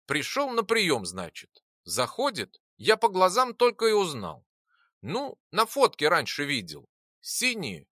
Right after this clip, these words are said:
круглые такие плошки». Жуков молчал, глядел в землю. Неподалеку доктор Пухов остервенело матерился, натягивая рвущуюся на ветру из рук маскировочную сеть.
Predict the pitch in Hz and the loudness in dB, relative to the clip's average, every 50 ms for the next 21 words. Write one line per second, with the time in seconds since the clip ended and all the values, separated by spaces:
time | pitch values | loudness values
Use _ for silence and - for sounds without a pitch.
0 | _ _ - - 254 302 285 196 143 143 143 139 127 - 185 180 - 190 165 143 | _ _ 0 2 4 4 2 2 0 -2 -2 -2 0 -2 -2 -2 -2 -6 -8 -8
1 | 123 _ - 175 214 190 120 - - - - 80 76 - _ _ _ _ _ _ | -8 _ 2 4 4 4 4 2 -4 -10 -14 -20 -20 -20 _ _ _ _ _ _
2 | _ _ _ _ _ _ _ - - - 262 277 - - 143 - - 135 135 131 | _ _ _ _ _ _ _ -12 -8 -6 -6 -6 -6 -8 -10 -6 -4 -2 -2 -2
3 | 123 - 247 277 254 190 151 147 147 139 175 220 208 165 123 120 113 104 92 82 | 0 2 2 2 2 2 0 -2 -2 2 2 2 2 2 0 -4 -4 -4 -4 -6
4 | 82 73 65 - _ _ _ _ _ - 98 123 139 123 147 135 127 160 196 262 | -8 -14 -20 -20 _ _ _ _ _ -12 -10 -8 -4 -4 -2 0 2 2 2 2
5 | 285 262 - - 110 110 175 180 - - - 143 123 120 - 254 285 247 - - | -2 -4 -4 -8 -2 0 0 0 0 0 -2 -2 -2 -4 -4 -6 -6 -4 -6 -10
6 | - - _ _ _ _ _ _ _ _ _ _ 131 143 - - - 175 165 165 | -12 -12 _ _ _ _ _ _ _ _ _ _ 0 0 0 0 -2 -4 -2 -2
7 | 190 196 185 165 135 120 117 117 120 120 120 - 131 170 247 269 240 - - - | -4 -2 -2 -2 -2 -2 -2 -4 -6 -6 -6 -6 -4 -4 -4 -4 -4 -6 -8 -8
8 | 92 - - _ _ _ 104 123 143 127 - 240 247 226 185 170 151 143 143 135 | -10 -10 -14 _ _ _ -6 -6 -4 -4 -2 -4 -4 -2 -4 -4 -2 0 -2 -2
9 | 139 165 208 190 - - - 151 143 127 117 - 135 135 135 139 131 143 127 - | -2 -2 -4 -4 -6 -6 -8 -8 -8 -8 -6 -6 -6 -4 -4 -4 -6 -6 -6 -4
10 | 170 165 143 - - 151 151 135 139 190 262 277 247 - 143 139 127 - 147 143 | -2 -2 -2 -2 0 2 2 2 2 0 0 -2 -4 -4 -2 -2 -2 0 2 4
11 | 160 202 185 160 - - - 143 139 135 - - - 80 69 - _ - - | 4 4 2 2 -4 -6 -6 -6 -4 -4 -4 -6 -6 -8 -12 -16 _ -20 -20